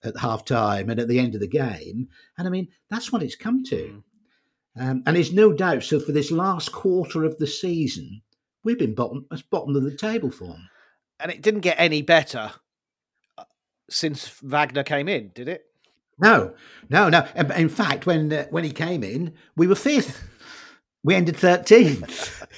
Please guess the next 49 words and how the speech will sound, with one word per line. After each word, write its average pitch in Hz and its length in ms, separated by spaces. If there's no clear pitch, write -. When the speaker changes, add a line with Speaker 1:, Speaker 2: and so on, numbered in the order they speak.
Speaker 2:
Um, 135 480
Speaker 1:
<laughs> - 400
Now, 170 160
fifth 214 360
was 165 180
probably 135 600
a, 117 100
a 104 40
bit 120 140
of 117 180
a, 113 320
a, 117 140
you 117 80
know, 101 300
we, 123 120
we, 120 160
we 127 160
felt 104 280
it - 80
was 104 140
a 98 40
false 110 260
position. 107 360
I 113 60
mean, 147 200
I 156 120
don't 190 260
think 151 300
any 156 280
of 120 160
us 117 160
are, - 20
survi-, 104 500
are, 123 320
are 107 100
surprised 104 680
that 117 120
we've 123 200
ended 113 380
up 90 300
mid-table, 90 640
because 117 440
that's - 200
the 160 100
way 139 240
that 127 140
we've 113 140
been 104 160
playing 107 600